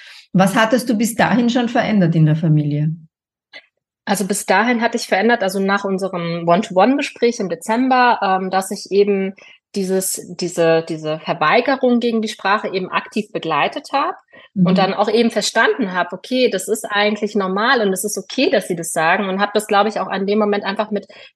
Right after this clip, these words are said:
Speaker 2: viel mehr Verständnis begleiten
Speaker 1: Mhm.
Speaker 2: können, aber eben trotzdem mein, ja, mein, mein Kroatisch weiter durchgesetzt
Speaker 1: Mhm.
Speaker 2: in dem Sinne, dass ich es einfach weiter konsequent gesprochen habe. Und als der Kleine dann tatsächlich kam im Januar, ähm, war es dann so, dass ich mit ihm auch wirklich Kroatisch gesprochen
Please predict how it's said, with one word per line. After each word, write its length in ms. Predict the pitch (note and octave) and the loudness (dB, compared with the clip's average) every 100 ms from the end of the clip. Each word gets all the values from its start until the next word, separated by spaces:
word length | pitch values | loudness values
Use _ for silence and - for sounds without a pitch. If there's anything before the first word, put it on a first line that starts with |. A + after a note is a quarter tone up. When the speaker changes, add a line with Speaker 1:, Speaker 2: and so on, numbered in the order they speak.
| - | -2
Speaker 2:
viel 140 | B3 | 0
mehr 160 | A#3 G#3+ | 2 0
Verständnis 760 | F#3 - - A3 D4 C4+ A3 | -4 -4 0 0 0 -4 -4
begleiten 520 | - F#3+ F3 F3+ F#3 | -4 2 4 4 2
Speaker 1:
Mhm. 40 | F#3 | -4
Speaker 2:
können, 340 | - C4+ D#4+ - - - | -2 -2 -2 -8 -20 -8
aber 300 | - A3 B3 | -2 2 2
eben 240 | A3 B3+ B3+ | 2 0 0
trotzdem 680 | - A#3+ - B3 A#3+ A#3 G3 | -2 -4 -2 0 0 0 -4
mein, 840 | G#3 G#3 A3+ A3+ A3 G#3 G#3 F#3+ - A#3 E3 _ _ _ _ | -2 0 2 2 0 -2 -4 -10 -16 -20 -20 _ _ _ _
ja, 380 | F#3 F3 G3+ G#3+ | -12 -4 0 0
mein, 220 | G3+ G3 | 0 -2
mein 140 | G3+ | -4
Kroatisch 400 | G3 F#3 G3+ A#3+ | -2 0 0 0
weiter 320 | G3+ G#3+ A3+ G#3+ _ | 2 2 2 -2 _
durchgesetzt 800 | A#3+ B3 - - E3+ G3+ G#3 F#3 | 0 0 -2 -6 0 2 2 -2
Speaker 1:
Mhm. 60 | F3+ | -6
Speaker 2:
in 60 | |
dem 200 | E3+ F3 F#3 | -8 -6 -2
Sinne, 200 | A3+ A#3 | 0 0
dass 120 | A#3 | -2
ich 60 | |
es 40 | A#3 | -2
einfach 240 | G#3+ A3+ | -2 0
weiter 200 | A3 G#3+ | 0 -2
konsequent 540 | - A3 G#3+ - G#3+ G#3+ | -4 -6 -4 -4 -4 -4
gesprochen 600 | A3 - - F3 E3 E3 | -10 -2 0 0 -2 -10
habe. 460 | D3+ D3+ D#3 D#3+ A3 - - _ _ | -6 -4 -2 -4 -4 -14 -20 _ _
Und 280 | F3+ F#3 F#3 | 0 0 2
als 160 | F3+ | 0
der 100 | - | 0
Kleine 300 | F#3+ F3+ F3 | -2 0 0
dann 160 | F3+ F3+ | 0 -4
tatsächlich 440 | F#3 F3 E3 E3 | -4 -8 -8 -10
kam 280 | - E3+ G3+ | -8 -2 0
im 120 | D4 | 0
Januar, 640 | D4+ D4 D#4+ D#4+ D4+ D4 A#3+ | -2 -2 -2 0 2 2 2
ähm, 260 | B3 A#3 | 2 0
war 160 | A3+ A#3 | 2 2
es 100 | C#4 | 2
dann 180 | A3 F#3+ | -2 -2
so, 80 | E3+ | -4
dass 160 | E3 | -8
ich 120 | - | -8
mit 140 | F#3 E3+ | -8 -6
ihm 140 | F#3+ | -4
auch 160 | F3+ F3+ | -4 -4
wirklich 260 | F#3 G3 | -6 -8
Kroatisch 440 | - - D#3 F3 - | -8 -2 0 -2 -8
gesprochen 420 | F#3+ - B3+ - | -10 -2 -2 -2